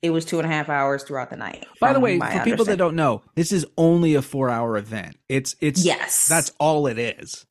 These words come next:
Speaker 2: So
Speaker 1: I will, yes. I will also state that, um, check-in, if you were already in the park, I heard was a nightmare. Me and my friend actually got in late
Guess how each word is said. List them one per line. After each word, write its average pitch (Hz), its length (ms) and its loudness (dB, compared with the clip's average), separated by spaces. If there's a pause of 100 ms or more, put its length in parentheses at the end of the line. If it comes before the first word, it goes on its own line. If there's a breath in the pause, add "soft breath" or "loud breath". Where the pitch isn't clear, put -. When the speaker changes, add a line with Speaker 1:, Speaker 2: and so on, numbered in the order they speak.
(160)
Speaker 2:
So 120 580 0
Speaker 1:
I 165 100 2
will, 147 400 2
yes. - 1000 -6
I 165 120 2
will 160 120 2
also 175 340 2
state 160 480 -4
that, 135 220 -2
um, 120 580 -6
check-in, 185 760 -4
if 156 200 -8
you 160 100 -8
were 151 100 -2
already 151 220 0
in 139 60 -8
the 139 80 -8
park, 143 400 -2
I 147 80 -2
heard 156 240 -6
was 139 140 -14
a 135 60 -10
nightmare. 147 640 -4
Me 151 180 -4
and 143 80 -4
my 139 100 -2
friend 151 180 -4
actually 139 260 -6
got 131 160 -2
in 113 240 -10
late 113 280 -12